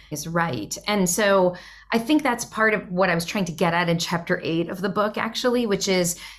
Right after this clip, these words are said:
in chapter eight, I'm expanding from the very personal and communal to really look at global systems. And the question is, who gets to be in that courtyard? And for the sake of the safety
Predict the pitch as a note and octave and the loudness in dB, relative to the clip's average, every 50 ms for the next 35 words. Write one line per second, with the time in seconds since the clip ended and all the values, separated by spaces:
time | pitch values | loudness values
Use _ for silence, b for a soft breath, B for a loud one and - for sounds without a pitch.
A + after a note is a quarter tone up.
0 | B - G#3+ G#3+ G#3+ A3 A3 G#3+ A3 A3 A3 - - A3+ A3 G#3+ G#3+ - F3+ F3 | B 0 0 2 2 0 -2 0 0 -2 -2 2 2 2 2 2 0 0 2 2
1 | E3+ E3+ E3+ B B B B - F#3 - - - - A#3 A3+ A3+ A3 A3 G3+ G#3+ | 2 2 0 B B B B -4 -4 -4 -4 -2 2 2 4 4 4 4 4 4
2 | G3+ F#3+ E3+ - F#3+ F3+ E3+ E3 D#3 D#3+ F3+ F3+ F#3 F3+ F3 F3 - F#3 F3 - | 2 2 2 2 2 2 2 2 2 4 4 4 4 4 2 0 0 0 0 2
3 | F#3+ F3+ E3 D#3 D#3+ E3 E3 - G3+ G#3 A#3 B3 A#3+ A3 - - G3 F#3 E3+ F3+ | 2 2 2 2 0 -2 -2 -2 2 4 4 4 4 4 2 0 -2 -2 -2 0
4 | F3+ F3 F#3 F#3 F3+ F3 F3 E3+ F#3+ E3+ E3+ - E3+ D#3+ E3 E3+ E3 - - - | 0 2 2 2 2 2 2 2 2 -2 -2 0 0 0 0 0 -2 -2 -2 -2
5 | G#3 G3+ - - G#3 F3+ E3+ E3 E3+ E3+ - B B B B B B B - - | -4 -4 -2 0 0 2 2 0 0 -2 -6 B B B B B B B -6 -2
6 | F#3+ F#3+ F#3+ F#3 F3 F3 F3 E3+ E3+ - - A3+ - - - D4+ F4+ - - - | 0 2 2 2 2 2 2 0 0 0 -2 -4 -4 -2 -2 0 0 0 -2 0
7 | C4 A#3+ A3 - - - F#3+ F#3 F3+ F3 F3 E3+ F3 - - - _ _ _ _ | 0 0 0 0 0 0 2 4 4 2 2 0 -4 -6 -8 -12 _ _ _ _
8 | _ - - F4+ F4+ F4+ - C4 C#4+ D4 - - - - B3+ G#3+ F3+ E3 - - | _ 2 4 4 4 6 4 2 2 2 0 -4 -2 -2 -2 -2 -2 -4 -4 -2
9 | G#3 A3 B3+ C#4+ B3+ E3+ D3+ - - G3 G3+ F#3+ D#3 D3 C#3+ - - - E3 D3+ | 0 4 4 4 4 4 0 0 0 2 4 4 2 0 -2 -8 -6 -2 -2 -2
10 | D3 - D3+ C3+ - - C3 - - _ _ _ _ _ - B3+ B3+ B3+ A#3+ A#3+ | 0 0 -2 -2 -2 -4 -6 -10 -12 _ _ _ _ _ 0 2 4 4 4 2
11 | - B B B B B B B B _ - - C#4 A3+ B3+ A#3+ - - - - | -2 B B B B B B B B _ -4 -2 0 0 2 0 0 -2 0 2
12 | C#4+ D#4 D#4 - C#4+ A3 F#3 F#3 - - - - - A3 A#3+ A#3 - - F3 D3+ | 2 2 2 0 -2 -2 -2 -2 -4 -4 -4 0 0 0 0 0 -2 -4 -4 -4
13 | - - - - | -2 -4 -10 -12